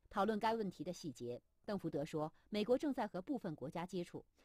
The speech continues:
以确定哪些国家有政治意愿支持美国这一计划。他表示，五角大楼方面正推进该计划，预计很快会知道有哪些国家参与。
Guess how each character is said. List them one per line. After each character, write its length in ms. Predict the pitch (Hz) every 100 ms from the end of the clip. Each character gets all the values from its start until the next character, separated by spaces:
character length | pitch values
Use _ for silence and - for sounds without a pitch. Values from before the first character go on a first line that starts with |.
| -
以 140 | 190
确 200 | 196 254
定 160 | 196 185
哪 180 | 170 139
些 180 | - 302
国 200 | 208 147
家 200 | 180 170 170
有 180 | 135
政 200 | - 269
治 120 | 208 220
意 200 | 247 202
愿 240 | 180 123
支 160 | - 180
持 180 | - 151
美 200 | 151 110
国 160 | 127
这 100 | 208
一 80 | 214
计 180 | - 180
划。 240 | - - _ _ _ _ -
他 80 | 208
表 200 | 202 147
示， 200 | - 160 -
五 120 | 233
角 200 | 240 151
大 160 | 202
楼 120 | 151 170
方 160 | 185
面 240 | 190 151 147
正 220 | 180 151
推 220 | - 247
进 180 | 214 156
该 160 | 170
计 160 | 170 135
划， 260 | - 127 - _ -
预 100 | 262
计 160 | 208
很 220 | - 151
快 200 | 113 262
会 160 | 214 170
知 160 | - 170
道 160 | 156 -
有 160 | 143
哪 180 | 180 131
些 160 | - 226
国 160 | -
家 200 | 131 131
参 200 | - 123
与。 140 | 123